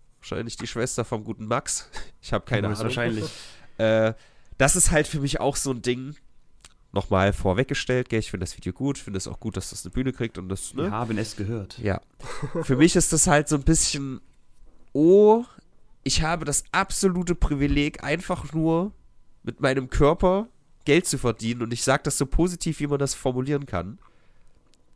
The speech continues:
Speaker 1: Sie, sie ist gesegnet mit einem Körper, der ihr Geld einbringt, ja, und das macht sie freiwillig und alles ist schön.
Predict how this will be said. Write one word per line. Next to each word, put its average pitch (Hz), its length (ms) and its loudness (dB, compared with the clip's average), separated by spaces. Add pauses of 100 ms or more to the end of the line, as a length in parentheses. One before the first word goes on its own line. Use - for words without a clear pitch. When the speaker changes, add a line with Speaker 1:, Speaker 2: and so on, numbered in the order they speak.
(560)
Speaker 1:
Sie, 107 360 -8
sie 120 220 4
ist - 280 4
gesegnet 185 600 2
mit 143 120 -6
einem 131 280 -2
Körper, 165 380 2
der 143 180 0
ihr 151 120 2
Geld 151 400 2
einbringt, 110 680 -2 (220)
ja, 110 280 -4
und - 120 -10
das 113 120 -4
macht 131 200 -2
sie 131 100 -6
freiwillig 160 560 -2
und 101 80 -4
alles 117 260 -4
ist 135 120 -8
schön. 139 360 -4